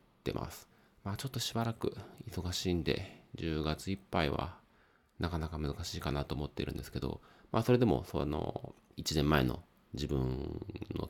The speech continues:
日記を見に行くとかっていうのはしたいですし、また、あの、未来ですね。えー、一年後とかに、あー、一年前のこの時期、相変わらず忙しかったな、みたいな、っていうのをちゃんとこう、振り返れるようにしておきたいので、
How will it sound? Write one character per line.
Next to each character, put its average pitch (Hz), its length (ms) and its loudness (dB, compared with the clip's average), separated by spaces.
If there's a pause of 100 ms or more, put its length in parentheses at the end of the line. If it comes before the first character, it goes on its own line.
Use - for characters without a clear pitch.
(120)
日 71 160 -2
記 - 120 -4
を 67 40 -2
見 69 120 0
に 64 120 4
行 - 80 -10
く 64 100 0
と - 120 -6
か - 220 -4
っ - 400 -20
て - 80 -2
い 90 40 2
う - 20 2
の 69 60 2
は - 40 -8
し - 60 -6
た - 120 0
い 65 60 2
で 67 100 -4
す - 120 -10
し、 95 400 2 (360)
ま - 80 -8
た、 - 160 -2
あ - 20 0
の、 - 200 -2
未 92 140 6
来 82 160 6
で - 80 -6
す - 120 -12
ね。 123 180 -2 (360)
え - 120 -6
ー、 - 140 -2
一 - 160 -2
年 80 160 6
後 82 100 2
と - 100 -2
か 92 120 0
に、 139 360 4
あ 71 440 4
ー、 - 40 0
一 - 140 -4
年 82 120 2
前 87 100 2
の 73 80 0
こ 73 80 -4
の 67 100 -2
時 69 120 -2
期、 - 320 -6 (380)
相 76 160 -2
変 73 100 2
わ 76 60 0
ら 76 60 0
ず 78 80 0
忙 78 260 -2
し - 60 -6
か - 100 -4
っ - 40 -12
た - 100 -6
な、 69 120 0
み 67 80 0
た 64 80 -4
い 64 40 -4
な、 65 100 -6
っ - 100 -10 (300)
て - 120 0
い 120 40 6
う 117 40 4
の 101 120 4
を 80 60 4
ち - 100 -2
ゃ 80 60 4
ん 69 40 0
と 76 140 0
こ - 800 0 (140)
う、 - 40 -18 (120)
振 78 60 0
り 78 60 0
返 73 180 0
れ 69 80 0
る 69 60 -2
よ 67 80 0
う - 20 -2
に - 180 -6 (120)
し - 80 -10
て - 100 0
お 71 60 2
き - 80 -14
た - 80 -2
い 73 60 0
の 60 100 -4
で、 - 200 -6